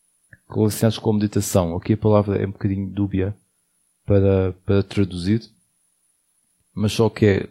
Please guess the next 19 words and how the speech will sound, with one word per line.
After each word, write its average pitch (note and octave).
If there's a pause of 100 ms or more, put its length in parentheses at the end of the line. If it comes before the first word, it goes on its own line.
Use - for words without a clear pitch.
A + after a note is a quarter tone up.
(100)
só -
para A2+
dizer G#2
que -
é, G#2
que -
é -
interessante G#2
ver G#2
que G#2
estes G2+ (100)
três G#2
aspectos - (380)
estão -
dentro G2+
do, G2
do G2
mesma G2
divisão. E2+